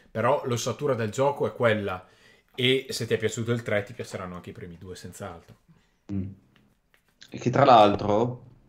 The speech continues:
Speaker 2: mi è piaciuto anche tantissimo, apro e chiudo una parentesi, perché come gameplay in alcune cose è molto simile a Blinks.
Speaker 1: Ah, quello che mi dicevi del gatto.
Speaker 2: Eh.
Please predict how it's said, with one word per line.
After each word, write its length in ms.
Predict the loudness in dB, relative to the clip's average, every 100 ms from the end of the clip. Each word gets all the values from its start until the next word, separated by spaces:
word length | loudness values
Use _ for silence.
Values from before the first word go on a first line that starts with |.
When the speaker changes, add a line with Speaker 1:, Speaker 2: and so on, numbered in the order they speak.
| _ _
Speaker 2:
mi 140 | 2 4
è 20 |
piaciuto 340 | 4 2 4
anche 240 | 6 6 4
tantissimo, 840 | 4 4 4 2 2 2 4 4
apro 180 | 2 0
e 20 |
chiudo 180 | 0 2
una 80 |
parentesi, 720 | 6 8 8 6 4 0 2 2
perché 920 | 2 -2 0 4 6 6 4 -4 -10 -18 -20 -20 -20 -20 -20 -20 -20 -20 -20 _ _ _
come 300 | 8 8 8
gameplay 460 | 8 4 6 8 8
in 80 |
alcune 360 | 4 2 4 4
cose 640 | 4 4 4 4 2 4
è 60 | 4
molto 360 | 4 2 0
simile 400 | -2 2 4 6
a 60 | 6
Blinks. 640 | 6 4 2 0 -4 -6 -8 -16 _ _ _ _ _ _ _ _ _ _ _ _ _ -8
Speaker 1:
Ah, 300 | -4 -2 -4 -12 _
quello 160 | -8 -6
che 80 |
mi 80 | -6
dicevi 340 | -8 -4 -4 -4
del 160 | -8
gatto. 340 | -8 -10 -4 -2
Speaker 2:
Eh. 160 | -2